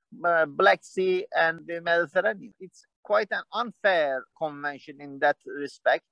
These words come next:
The Black Sea countries, especially Russia, uh, should, uh, pay some attention to that question, because the burden is over Turkey, and Turkey is not grabbing,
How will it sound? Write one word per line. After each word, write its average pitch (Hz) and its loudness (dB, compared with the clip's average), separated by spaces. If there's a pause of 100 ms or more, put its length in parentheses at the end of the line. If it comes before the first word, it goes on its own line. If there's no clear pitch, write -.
The 160 -6
Black 196 2
Sea 170 -10
countries, 135 -6
especially 151 -4
Russia, 151 0 (260)
uh, 180 -2
should, 185 -6 (100)
uh, 165 -2 (120)
pay 220 4
some 180 -2
attention 180 0
to 165 -14
that 170 -4
question, - -4 (420)
because 165 -8
the 160 -6
burden 202 4 (120)
is 160 -6
over 160 2 (100)
Turkey, 214 4
and 202 -6
Turkey 196 -10
is 185 -16
not 196 -2
grabbing, 156 0